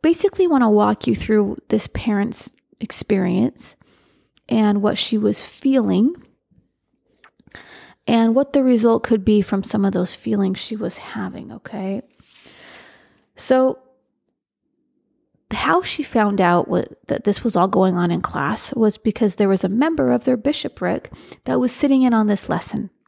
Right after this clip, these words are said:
So after church, he went up to this family, this mother, and said, "Hey, this is what went on in class. We mentioned what to watch out for in the world, and this other boy said, 'Yeah, and we gotta watch out for porn,' and your boy didn't know what that was.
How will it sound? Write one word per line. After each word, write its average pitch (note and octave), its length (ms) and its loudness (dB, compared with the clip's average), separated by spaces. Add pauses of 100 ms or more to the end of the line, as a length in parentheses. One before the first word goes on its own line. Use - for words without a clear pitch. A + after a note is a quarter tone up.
(560)
So - 240 0
after C#4 340 0
church, - 680 -2
he - 160 -4
went A3 200 2
up - 160 -2
to B3+ 280 2 (180)
this - 240 -2
family, E3+ 440 0
this A3+ 160 0
mother, G3 380 -2 (1000)
and A3+ 100 0
said, B3 140 0
"Hey, C4+ 160 -2
this A#3 180 0
is A3 120 2
what A#3 180 2
went A#3+ 140 2
on A3+ 100 4
in A#3 100 2
class. - 460 -6 (1600)
We A3+ 140 2
mentioned G#3+ 680 0
what A3+ 240 -2
to A3+ 80 -2
watch G#3 240 0
out A3+ 160 0
for A#3 160 2
in A3+ 100 2
the A3+ 80 4
world, B3+ 340 2
and G#3 140 -2
this G3 180 -2
other A3 220 -2
boy A3 300 -2
said, G#3+ 480 -2
'Yeah, C4 300 0
and G#3+ 100 0
we G3+ 80 2
gotta G3+ 180 2
watch G#3+ 220 -2
out A3+ 140 0
for A3+ 120 -6
porn,' C#4+ 460 0 (100)
and G#3+ 180 -2
your A3+ 120 0
boy G#3+ 300 0
didn't G#3+ 200 -4
know G3+ 120 -2
what F#3+ 140 -4
that - 180 -4
was. - 360 -10